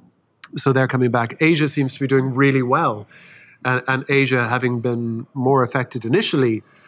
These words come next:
than everybody else, um, I think locked down, uh, extremely well. And again, n-, none, none of what I'm saying is intended to, to, to be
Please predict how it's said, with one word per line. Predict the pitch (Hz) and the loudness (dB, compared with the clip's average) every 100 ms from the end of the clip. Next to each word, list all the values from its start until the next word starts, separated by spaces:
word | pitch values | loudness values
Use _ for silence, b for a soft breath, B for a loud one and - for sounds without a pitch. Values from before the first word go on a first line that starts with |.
| b b | b b
than | 139 | -2
everybody | 131 123 117 120 117 | 0 0 0 0 0
else, | 113 113 110 - - | 0 -2 -4 -8 -6
um, | 117 113 | -6 -4
I | 123 113 | -4 -4
think | 123 113 | -6 -6
locked | 113 113 - | -4 -6 -6
down, | 123 107 104 101 _ _ _ | -8 -8 -10 -12 _ _ _
uh, | 113 | -12
extremely | - - 131 117 110 | -10 -6 -4 -2 -2
well. | 113 104 104 B B B B | -4 -6 -10 B B B B
And | 165 | -2
again, | 170 170 151 135 | 0 0 -2 -4
n-, | 170 190 | -6 -4
none, | 185 190 185 | 0 0 0
none | 170 190 | 0 0
of | 160 | 2
what | 147 | 2
I'm | 135 120 | 2 0
saying | 147 131 120 | 0 0 -2
is | 107 | -4
intended | 113 107 127 120 110 - | -6 -4 -4 -4 -6 -8
to, | - 120 | -6 -6
to, | 120 - 117 113 | -6 -8 -6 -6
to | - | -6
be | 123 113 110 | -4 -2 -2